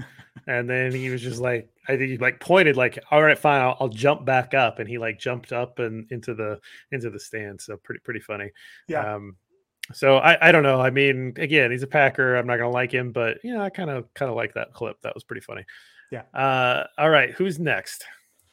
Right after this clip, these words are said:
Speaker 1: So let's go ahead and just talk about Pollard, 'cause really these last ones are just interchangeable here. Yeah, I have him in the target section. I, I, I think we could see a, a jump there in his workload in the passing game. So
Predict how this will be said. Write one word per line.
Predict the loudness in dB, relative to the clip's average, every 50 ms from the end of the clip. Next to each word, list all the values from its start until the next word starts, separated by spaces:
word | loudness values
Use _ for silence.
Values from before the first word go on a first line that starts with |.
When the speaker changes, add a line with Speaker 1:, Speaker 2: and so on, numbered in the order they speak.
| _ _ _ _ _ _ _ _ _ _ _ _ _ _ _ _ _
Speaker 1:
So | -20 -18 -18 -10 -4 -2 0 2 2 2 2 0
let's | -2 -4 0
go | 0 2
ahead | 2 2
and | 0 -2
just | -4 -8 -8 -6
talk | -2 -2 -2 -2 -2
about | 0 0 0 -2 -2
Pollard, | -2 0 0 2 0 0 -2 -2 -4
'cause | -6 -8 -2
really | 2 4 4 4 4
these | 0 -4 -4
last | -2 0 0 0 0 -2 -8 _
ones | -8 -8 -6 -6 -6 -8
are | -8
just | -10 -12 -14 -12
interchangeable | -12 -8 -8 -8 -8 -10 -12 -10 -10 -8 -8 -8 -6 -6 -6
here. | -6 -4 -4 -4 -4 -4 -4 0
Yeah, | 2 4 6 6
I | 6 4
have | 4 2 2
him | 0 -2
in | -2 -4
the | -6
target | -4 -2 -2 -2 -2 -2 -6 -6
section. | -6 -6 -6 -6 -6 -8 -6 -4
I, | -4 -4 -4
I, | -4 -4 -4 -4 -6
I | -6 -8
think | -4 -4 -6 -4 -4
we | -6 -8 -8 -8 -8
could | _ -12 -12
see | -12 -10 -8 -6
a, | -6 -6 -6 -8
a | -10
jump | -8 -6 -6 -6 -6 -4 -4
there | -2 0 0 -2 -2 -6
in | -8 -8
his | -8 -8 -6
workload | -8 -8 -8 -6 _ -4 -4 -4 -4
in | -6
the | -8
passing | -6 -4 -4 -4 -4 -6 -8 -10 -8
game. | -6 -6 -6 -6 -8 -10
So | -6 -4 -4 -4 -4